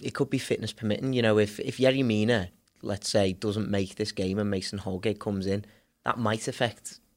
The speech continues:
the way he'd want to set up his midfield, because are you gonna wanna have such an open midfield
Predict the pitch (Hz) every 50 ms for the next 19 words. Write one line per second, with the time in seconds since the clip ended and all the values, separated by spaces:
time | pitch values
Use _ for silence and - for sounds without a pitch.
0 | _ _ - 120 107 107 101 101 101 101 98 - 107 101 101 95 - - 117 110
1 | - 110 101 - 107 98 - 104 92 104 101 95 - - - 104 104 107 120 123
2 | - - - 104 110 104 98 95 - - - _ _ _ _ _ _ _ - 107
3 | 110 110 117 117 110 110 101 101 104 104 110 117 107 107 104 107 110 - - -
4 | - 117 113 - 113 107 101 98 - 104 101 98 95 90 - - 101 101 101 107
5 | 113 107 98